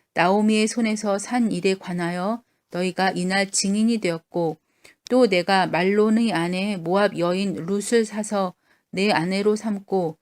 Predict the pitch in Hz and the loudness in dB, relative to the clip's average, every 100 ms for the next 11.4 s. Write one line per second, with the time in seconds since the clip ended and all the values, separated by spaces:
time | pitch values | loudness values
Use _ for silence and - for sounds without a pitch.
0 | _ _ - 226 233 - 175 214 220 202 | _ _ -6 -2 0 -2 -2 2 2 4
1 | 196 214 - 247 247 - - 190 208 196 | 2 0 0 0 0 0 -2 -2 -2 -4
2 | 208 185 180 180 180 196 226 _ _ _ | -4 -4 -4 -4 -2 -2 -4 _ _ _
3 | - 196 208 190 185 190 214 202 185 - | -8 0 2 2 0 0 0 -2 -4 -6
4 | 175 170 185 175 - _ _ - 196 226 | -6 -4 -4 -6 -12 _ _ -12 -2 2
5 | 233 214 202 214 185 175 175 196 175 - | 4 4 4 2 2 -2 -2 -4 -4 -2
6 | 196 196 240 254 262 254 247 220 180 180 | 0 2 2 2 4 4 2 0 -4 -4
7 | 180 180 170 180 180 - _ _ _ - | -4 -4 -2 -2 -4 -6 _ _ _ -4
8 | 202 214 226 - 262 254 233 226 - 240 | 4 4 4 0 0 2 2 2 0 0
9 | 240 240 214 202 202 196 247 247 240 202 | 2 0 0 -2 -6 -2 0 2 0 -4
10 | 190 214 - 180 190 - 214 214 208 196 | -4 -2 -2 -4 -4 -2 -2 -2 -4 -6
11 | - 170 175 208 | -8 -6 -6 -8